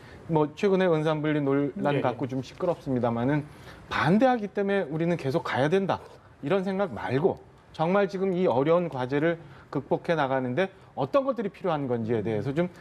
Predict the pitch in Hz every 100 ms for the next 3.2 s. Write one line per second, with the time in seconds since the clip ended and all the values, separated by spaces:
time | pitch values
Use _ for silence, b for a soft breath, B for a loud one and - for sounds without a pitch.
0 | B - - 208 190 196 - 180 147 -
1 | - - 139 123 104 131 135 - B 120
2 | 151 170 175 165 156 165 147 143 - 131
3 | - 104